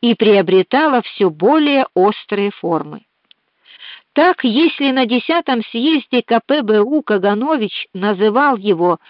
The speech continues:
безвольным рупором мелкобуржуазных, враждебных пролетариату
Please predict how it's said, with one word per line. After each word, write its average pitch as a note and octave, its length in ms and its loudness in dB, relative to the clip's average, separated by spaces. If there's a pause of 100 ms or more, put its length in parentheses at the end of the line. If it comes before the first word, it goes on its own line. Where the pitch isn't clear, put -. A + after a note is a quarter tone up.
(200)
безвольным A#3 920 2
рупором G#3+ 640 2 (220)
мелкобуржуазных, A3+ 1400 0 (120)
враждебных A3+ 920 -2
пролетариату A3+ 840 0